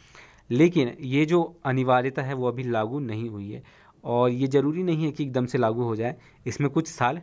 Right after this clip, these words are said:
लगेंगे। तो ये बात ध्यान में रखिएगा, टीईटी पास होना ज़रूरी नहीं है। और मैं यहाँ आपको पिछले साल की जो एक वैकेंसी आई थी एलटी को लेकर, उसमें भी दिखा देता हूँ कि उसमें जो अनिवार्यता है वो क्या थी। तो दोस्तों, अ, जो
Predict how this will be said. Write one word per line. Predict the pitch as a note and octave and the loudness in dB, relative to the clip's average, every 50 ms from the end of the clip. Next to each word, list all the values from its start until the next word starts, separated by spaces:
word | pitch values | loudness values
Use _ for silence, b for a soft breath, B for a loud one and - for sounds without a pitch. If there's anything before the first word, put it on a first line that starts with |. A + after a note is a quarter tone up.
| - - | -10 -8
लगेंगे। | A2 A2 G#2+ A2+ A2 G#2+ G#2 G#2+ - - b b b b b b b b - | -6 -6 -4 -4 -6 -6 -8 -10 -12 -16 b b b b b b b b -6
तो | - A#2+ A#2+ B2 B2 B2 B2+ - - - - | -2 0 2 4 4 2 0 -2 -4 -10 -8
ये | C3+ B2+ C#3 D3+ | -2 0 2 4
बात | C#3 C#3+ C#3 C3+ B2+ | 4 4 2 0 -2
ध्यान | B2+ B2+ B2+ C3+ | -4 -4 -4 -2
में | C#3 C#3 | -2 -4
रखिएगा, | C3+ C3 - C3+ D3+ F3 | -4 -4 -4 -4 -4 -6
टीईटी | F3 - - - B2+ B2+ B2 D3 D3 | -8 -10 -8 -4 -4 -2 -2 -2 -2
पास | D3 C#3+ B2 C3+ - - | 0 0 0 0 0 -2
होना | B2+ C3 | -2 -2
ज़रूरी | C3 B2 B2+ B2+ B2+ C3 D3 | 0 0 0 0 0 0 -2
नहीं | C#3 B2+ A#2+ A#2+ B2+ | -2 -2 -2 -2 -2
है। | C#3 D#3 E3+ B B B B B B B B B | -4 -6 -8 B B B B B B B B B
और | C#3 D3+ | 2 2
मैं | D#3+ F3 F3 | 2 2 2
यहाँ | E3+ E3+ E3+ E3 | 2 2 2 2
आपको | D#3+ D#3+ - F3+ F3 | 0 0 -2 -4 -4
पिछले | F3 E3 C3+ - D#3+ E3 | -2 -4 -6 -4 -4 -4
साल | D#3 - C#3+ C#3 | 0 0 0 0
की | C3+ D3 D3 | 0 -2 -2
जो | C#3 D3 D3 D3 D3+ C#3+ B B B B B B B B - | -2 0 -2 -2 -2 -4 B B B B B B B B -2
एक | C#3 C#3 C#3 - | -2 0 0 0
वैकेंसी | C#3 C3 C3 B2 - C#3 C3+ C3 - E3+ | 2 2 2 4 2 0 -2 0 0 0
आई | C#3 B2+ | 2 2
थी | - C3+ | 2 0
एलटी | B2+ A#2 A2+ A2+ B2+ A#2+ | 0 0 0 -2 -4 -2
को | B2 B2+ | 0 0
लेकर, | A#2+ A#2+ A#2+ C#3 | 0 0 0 -2
उसमें | C#3 C3 - - D#3 D3+ | -4 -4 -2 -2 -2 -2
भी | D#3 | 0
दिखा | D3 C3+ - B2+ B2 | -2 -2 0 0 0
देता | B2+ A#2+ - B2 | 0 -2 -4 -6
हूँ | C#3 B2+ | -6 -4
कि | - B2 | -6 -6
उसमें | - - C3+ C3+ D3+ E3 B B B B B B B | -4 -4 -2 -2 -2 -4 B B B B B B B
जो | A#2+ C3 C3+ | 0 2 2
अनिवार्यता | C3 B2+ C3 B2+ B2+ B2 B2 B2 A#2 - C#3+ | 4 4 4 4 4 4 4 2 0 -2 -2
है | D#3 E3+ | -2 0
वो | D3 D3+ D#3 | 0 0 -2
क्या | D#3+ C#3 B2 G#2+ G2 | -2 -2 -2 -2 -2
थी। | - - A2+ B2 - _ - - - b b b b b - _ _ _ _ _ - - | -4 -8 -16 -16 -18 _ -20 -20 -20 b b b b b -20 _ _ _ _ _ -2 2
तो | C#3+ | 4
दोस्तों, | D3 D#3 D3 D3+ G3+ G3 G3 F#3+ F3 - - - - C#3+ | 6 6 6 6 6 6 6 6 4 0 -4 -6 -4 -2
अ, | C#3 C#3 C3+ | 0 0 0
जो | C3 B2 C#3 D#3 E3 D#3+ D#3+ E3 E3 - | -2 0 2 4 6 6 6 4 2 -2